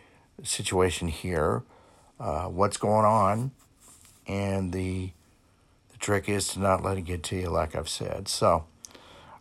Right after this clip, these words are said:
all right, this is the way things are gonna be from now on. Um, you know, we're gonna talk about this. We're gonna help each other, and that's what I'm here for. That's what these podcasts are here for.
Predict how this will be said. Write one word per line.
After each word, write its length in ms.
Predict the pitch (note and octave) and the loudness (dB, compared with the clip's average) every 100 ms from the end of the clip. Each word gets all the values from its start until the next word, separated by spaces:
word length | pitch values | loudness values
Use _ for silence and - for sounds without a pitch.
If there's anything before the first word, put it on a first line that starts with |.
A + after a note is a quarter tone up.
| - | -6
all 80 | F#2+ | -2
right, 220 | F2+ - | -2 -4
this 260 | - A2+ - | -2 0 0
is 180 | B2+ A2+ | 0 2
the 100 | A#2 | 4
way 200 | A2+ A2 | 6 4
things 360 | G2 A#2+ A2+ | 4 2 4
are 60 | G#2+ | 0
gonna 200 | G#2 F#2+ | 0 0
be 400 | E2 A2 A#2 G#2+ | 0 0 2 0
from 300 | F#2 F#2 F2+ | 0 -2 0
now 200 | E2+ E2 | 4 4
on. 380 | E2 E2 E2+ F#2+ - _ _ _ - - - - - - | 6 4 2 -2 -8 _ _ _ -20 -20 -20 -20 -20 -12
Um, 680 | - E2 D#2+ D#2+ D#2 D#2 E2 - _ _ _ _ _ _ | -6 -4 -4 -4 -4 -6 -8 -14 _ _ _ _ _ _
you 120 | B2 | -6
know, 160 | G2 E2 | -4 -2
we're 100 | F#2+ | 0
gonna 220 | G#2 A2 | 0 0
talk 320 | - A#2 G#2+ | 6 6 6
about 320 | - F2+ F2 | 2 0 0
this. 260 | F2+ F2+ - | -4 -4 -4
We're 60 | F#2 | 0
gonna 260 | G2+ F#2+ | 2 2
help 300 | G2+ G#2+ - | 4 2 2
each 200 | D#2 - | -6 -4
other, 220 | D#2 D2+ | -4 -4
and 380 | E2 F#2+ E2+ D2+ - _ _ - - - - - - _ | -4 -4 -6 -8 -14 _ _ -20 -20 -20 -20 -20 -20 _
that's 200 | - - | -12 -4
what 100 | F2+ | 0
I'm 80 | F#2+ | 2
here 220 | G2 G2+ | 4 2
for. 340 | F2+ F2+ F2 E2+ | 0 -4 -4 -4
That's 220 | E2+ - | -4 -4
what 140 | D2 | -4
these 220 | F2+ F2 | -4 -6
podcasts 600 | - E2+ D#2+ - E2 D#2+ | 0 2 2 0 -2 -2
are 100 | D2+ | -4
here 180 | E2 F2 | -4 -4
for. 380 | D#2 E2 D2+ D#2+ | -4 -2 -2 -2